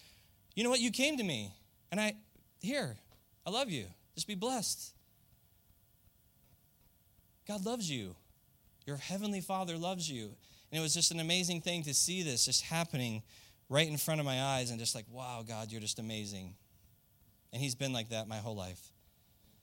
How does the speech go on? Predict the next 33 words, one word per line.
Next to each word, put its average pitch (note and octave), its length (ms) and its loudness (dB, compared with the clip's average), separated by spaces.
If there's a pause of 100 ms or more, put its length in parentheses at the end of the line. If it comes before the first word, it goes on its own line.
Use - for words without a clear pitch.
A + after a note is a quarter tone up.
(120)
Dependency G#3 640 4
produces F3+ 480 4
prayer. A2 500 0 (800)
The D#3+ 60 -10
problem G3+ 320 6
is F3 80 2
that E3+ 120 -2
the D3+ 80 0
world E3+ 360 4
is C#3 80 -2
becoming C3+ 460 -4
more C3+ 240 0
and C3+ 100 -2
more B2+ 180 -2
independent, A2 640 -8
aren't G2+ 140 -12
we? F2 180 -12 (1400)
With A2+ 80 -8
technology C#3+ 600 2
and C3+ 80 -2
everything C#3+ 300 -4
else, D3 420 -2 (240)
we're D3 100 -4
no F#3 120 4
longer F3+ 360 2
in E3+ 180 2
communities E3 680 2
with B2+ 100 -2
other C3 180 0
people. G2+ 560 -6 (300)
Like, G2 200 -2 (240)
"I G2 100 -4
don't C#3+ 180 -8